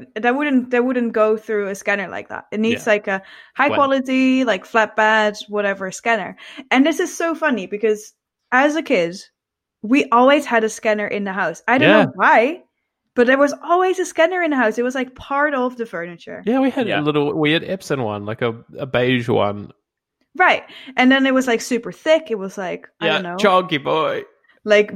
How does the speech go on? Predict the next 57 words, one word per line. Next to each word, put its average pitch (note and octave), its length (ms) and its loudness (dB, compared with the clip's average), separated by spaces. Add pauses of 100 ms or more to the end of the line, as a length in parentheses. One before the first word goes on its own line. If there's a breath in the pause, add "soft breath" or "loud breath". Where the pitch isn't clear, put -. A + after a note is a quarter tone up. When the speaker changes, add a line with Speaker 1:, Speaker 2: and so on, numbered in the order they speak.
(100)
Speaker 1:
big B3 200 2
boy, A3+ 280 6
big. A3 480 -2
And A3 180 0
then, G#3+ 160 -2
like, G#3 220 0
later G#3 360 0
on, F#3+ 200 0
we F#3 100 -8
got, - 180 -6
like, F3 200 -8
a, - 80 -16 (100)
a G3+ 100 -8
super A3+ 360 -8
thin G3 260 -6
one, A3+ 180 -2
which G#3 140 -8
is F#3+ 140 -20
really F#3+ 180 -8
nice. G3+ 520 -6 (500 loud breath)
Um, G#3 540 2
but, B3+ 200 4
um, A#3 400 4 (540)
yeah, B3 220 4
so C#4 140 -2
I D4+ 80 4
was D#4 160 0
making D4 460 0
these B3 180 -2
things C#4 220 0
and A3+ 100 -2
I G#3+ 60 0
was G#3+ 100 -4
thinking, G#3 360 -6
"Oh, C#4+ 160 4
it B3 80 0
would A#3+ 100 -6
be A#3+ 80 -6
cool B3 260 0
if A#3+ 120 -4
I G#3+ 100 2
can G3 320 -8
scan E4+ 360 2
these D4+ 340 0
so B3 160 0
I A3+ 100 0
can A3 160 -8
make F#3+ 160 -10
art C#4+ 200 -2
prints - 280 -18
of - 80 -20
them," - 180 -20
right? G3+ 260 -6 (640 soft breath)
Uh, G3+ 220 -2
so G#3 180 -4
I G3+ 60 0
don't G#3 240 0